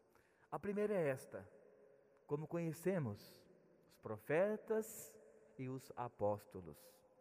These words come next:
pessoas que dedicaram sua vida exclusivamente para a propagação do Evangelho. Como bem sabemos, Paulo foi esse grande exemplo. Deixou sua vida particular, deixou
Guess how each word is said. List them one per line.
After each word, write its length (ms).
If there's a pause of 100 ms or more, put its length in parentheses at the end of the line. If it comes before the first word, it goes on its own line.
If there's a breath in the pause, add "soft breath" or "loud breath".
(680 soft breath)
pessoas 460
que 100
dedicaram 500
sua 340
vida 400 (140)
exclusivamente 1500
para 460 (400 loud breath)
a 100
propagação 1040
do 180
Evangelho. 800 (1080)
Como 180
bem 140
sabemos, 640 (100)
Paulo 300
foi 180
esse 160
grande 320
exemplo. 560 (500 loud breath)
Deixou 420
sua 220
vida 280
particular, 840
deixou 320